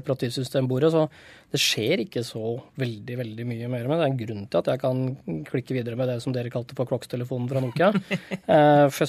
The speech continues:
Speaker 1: synes den funker, og operativsystemet er greit. Så nå er jeg spent på å se når Windows ti kommer på den Lumia femten tjue. Kanskje jeg bytter tilbake til den framfor å holde på med den Microsoften, for da slipper jeg alle de hardware-issuene som jeg har med den.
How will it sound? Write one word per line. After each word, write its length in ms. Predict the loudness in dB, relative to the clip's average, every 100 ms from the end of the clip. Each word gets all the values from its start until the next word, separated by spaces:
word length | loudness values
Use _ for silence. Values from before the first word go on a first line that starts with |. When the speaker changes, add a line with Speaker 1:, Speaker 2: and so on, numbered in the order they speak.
| -2
Speaker 1:
synes 40 | -4
den 100 | -4
funker, 340 | -4 -4 -4
og 80 | -2
operativsystemet 520 | -4 -6 -8 -6 -2
er 80 | 2 2
greit. 60 |
Så 40 | 4
nå 40 | 4
er 80 |
jeg 60 | 4
spent 160 | 0 0
på 80 | -2
å 20 |
se 120 | 0
når 240 | 0 0
Windows 300 | 0 -2 -4
ti 140 | -4 -4
kommer 260 | -2 -2 -2
på 140 | -2
den 180 | -2 -2
Lumia 260 | -4 -4 -2
femten 340 | -4 -4 -10
tjue. 220 | -6 -2
Kanskje 240 | -2 0 -2
jeg 40 |
bytter 200 | -4 -6 -6
tilbake 280 | -4 -4
til 100 | -4
den 120 | -6 -4
framfor 240 | -6 -4
å 60 | -6
holde 80 | -4
på 100 | -6
med 100 | -4
den 120 | -4 -4
Microsoften, 560 | -6 -6 -8 -8 -8
for 80 | -4
da 60 | -4
slipper 200 | -4 -2
jeg 100 | -2
alle 80 | -2
de 120 | -6
hardware-issuene 680 | -8 -8 -8 -8 -6 -6 -6
som 140 | -4
jeg 80 | -4
har 100 | -2
med 100 | -2
den. 140 | -2